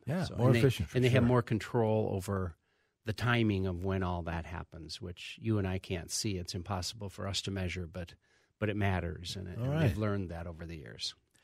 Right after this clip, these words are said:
Speaker 1: Uh, let's see. Here's another one, Dan. Recently had an oil change. They recommended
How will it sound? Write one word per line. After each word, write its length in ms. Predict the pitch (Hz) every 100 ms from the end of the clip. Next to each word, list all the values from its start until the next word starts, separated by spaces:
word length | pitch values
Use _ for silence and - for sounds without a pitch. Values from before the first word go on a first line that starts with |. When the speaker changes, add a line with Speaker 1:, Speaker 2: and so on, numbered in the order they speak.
| _ _ _ _ _ _
Speaker 1:
Uh, 360 | 131 123 120 113
let's 180 | 135 -
see. 120 | 131
Here's 160 | 123 120
another 240 | 127 127
one, 220 | 107 92
Dan. 280 | 80 80 71
Recently 520 | 80 143 151 175 135 127
had 260 | 113 131
an 120 | 117 104
oil 320 | 131 143 143
change. 440 | - 104 90 101
They 120 | 123
recommended 640 | 113 131 127 120 120 113 95